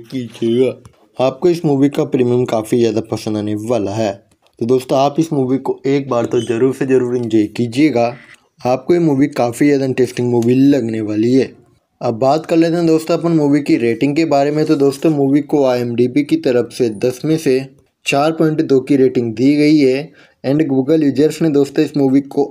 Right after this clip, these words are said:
अस्सी परसेंट तक लाइक किया है। तो आप इससे अनुमान लगा सकते हैं कि किस तरह की मूवी है। ये मूवी आपको बिल्कुल भी मिस नहीं करनी है, एक बार तो ज़रूर से ज़रूर एंजॉय करनी है, आपको मूवी का प्रीमियम काफ़ी ज़्यादा पसंद आने वाला है।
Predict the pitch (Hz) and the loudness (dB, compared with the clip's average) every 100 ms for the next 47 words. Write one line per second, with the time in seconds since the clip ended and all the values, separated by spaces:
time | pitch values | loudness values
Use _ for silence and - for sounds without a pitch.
0 | - - - 202 170 156 131 135 123 127 | -6 -8 -6 -4 -2 -2 -2 -4 -2 -4
1 | 135 139 113 - - 104 107 117 - _ | 0 0 0 -4 -6 -4 0 -2 -4 _
2 | _ _ _ 123 135 135 139 - 196 160 | _ _ _ 0 0 0 -4 0 0 0
3 | 143 123 120 127 160 160 160 143 131 139 | 0 2 2 2 0 -2 -2 -2 -2 -2
4 | 143 131 - 117 110 107 120 131 117 101 | -2 -2 -2 -2 -2 -2 -2 -2 -4 0
5 | 113 113 - _ _ - - _ _ - | 0 0 -4 _ _ -20 -20 _ _ -2
6 | 139 165 165 170 147 - 160 139 127 123 | 0 4 4 2 0 -2 -2 2 0 2
7 | 175 165 156 147 135 131 107 131 156 160 | -2 0 -2 -4 -6 -8 -4 0 0 0
8 | 151 156 156 120 123 - - - - 151 | 0 2 2 0 -6 -12 -20 -12 0 2
9 | 160 135 127 - 139 113 117 127 - 131 | 2 0 0 0 0 2 2 2 2 2
10 | 131 139 131 120 110 113 113 127 135 151 | 4 4 2 0 2 2 0 -2 0 0
11 | 127 131 - - - - 127 131 175 156 | 0 -2 -8 -20 -18 -6 -4 -2 -2 0
12 | 135 139 135 143 139 123 123 127 117 113 | 2 0 0 -2 0 0 0 -2 -2 -2
13 | 127 117 110 107 110 110 107 107 104 104 | -2 -2 -2 -2 -2 -4 -8 -6 -8 -8
14 | 95 104 117 95 104 110 | -8 -6 -4 -4 -2 -2